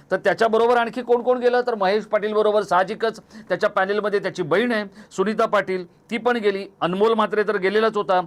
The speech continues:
सायली विचारे गेलेली होती, मागच्या रविवारी दीपेश म्हात्रे गेलेला होता. म्हणजे एकूणच झालं असं की हा जो प्रवेश आहे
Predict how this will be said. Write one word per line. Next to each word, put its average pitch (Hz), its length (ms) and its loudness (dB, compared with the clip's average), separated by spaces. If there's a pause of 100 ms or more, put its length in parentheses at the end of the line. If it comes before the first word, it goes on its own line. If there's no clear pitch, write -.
(240)
सायली 202 380 0
विचारे 247 400 0
गेलेली 233 300 -4
होती, 202 280 -2
मागच्या 160 400 0
रविवारी 202 380 0
दीपेश 170 420 -6
म्हात्रे 180 320 0
गेलेला 220 300 0
होता. 185 260 2 (340)
म्हणजे 190 360 0
एकूणच 269 420 0
झालं 190 340 2
असं 156 320 -2 (380)
की 233 220 -6
हा 156 360 0
जो 240 200 2
प्रवेश 190 480 0
आहे 143 300 2